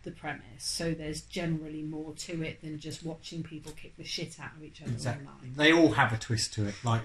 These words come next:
Speaker 2: I don't, I mean, the first film's, like, twenty thirteen or something like that.
Speaker 1: Yeah.
Speaker 2: I don't think it's, it's not a twist to say, like, it turns out the people that are trying to kill him is, are his neighbours, where you think it's, like, baddies, but actually it's been organised by the neighbours 'cause they just don't like him.
Speaker 1: <laughs>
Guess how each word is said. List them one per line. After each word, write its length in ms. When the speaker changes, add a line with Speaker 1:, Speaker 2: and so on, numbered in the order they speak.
Speaker 2:
I 60
don't, 240
I 60
mean, 160
the 60
first 260
film's, 240
like, 140
twenty 220
thirteen 600
or 80
something 240
like 200
that. 120
Speaker 1:
Yeah. 180
Speaker 2:
I 40
don't 220
think 160
it's, 140
it's 160
not 140
a 40
twist 300
to 60
say, 340
like, 160
it 100
turns 240
out 140
the 60
people 300
that 100
are 20
trying 220
to 40
kill 160
him 140
is, 140
are 120
his 120
neighbours, 460
where 120
you 100
think 240
it's, 180
like, 140
baddies, 360
but 100
actually 240
it's 80
been 180
organised 360
by 80
the 140
neighbours 220
'cause 120
they 80
just 200
don't 180
like 180
him. 480
Speaker 1:
<laughs> 60